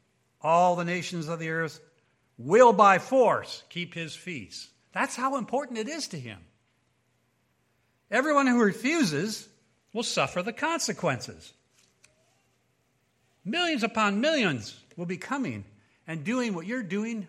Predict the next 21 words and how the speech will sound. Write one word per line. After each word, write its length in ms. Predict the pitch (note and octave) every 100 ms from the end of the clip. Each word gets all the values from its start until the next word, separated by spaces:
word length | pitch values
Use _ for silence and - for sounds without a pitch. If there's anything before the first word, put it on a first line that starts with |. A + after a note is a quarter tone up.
| -
right 440 | A2+ B2+ G#3 B3+
now, 280 | A#3 C4 E3+ _ _ _ _ _
by 140 | G3+ G#3
force. 680 | G#3 A#3+ A#3+ F3 - - - _ _ _ _ _ _ _ _ _ _ _ _
They're 100 | D3+
gonna 160 | D3+ E3+
be 100 | E3+
doing 340 | D#3+ G#3 D3+
that. 280 | G#2 G#2 -
You, 220 | C#3+ D#3+ -
you 140 | E3 E3
can 140 | D#3
tell, 400 | - F#3+ F#3+ -
you 60 | E3+
can 100 | D#3
say, 160 | E3 C#3
"Hey, 340 | G3 D#3+ - - - _ _ _ -
I 80 | G3
did 220 | E3+ E3+
it 80 | E3+
because 680 | D3+ - E3+ D#3 B2 -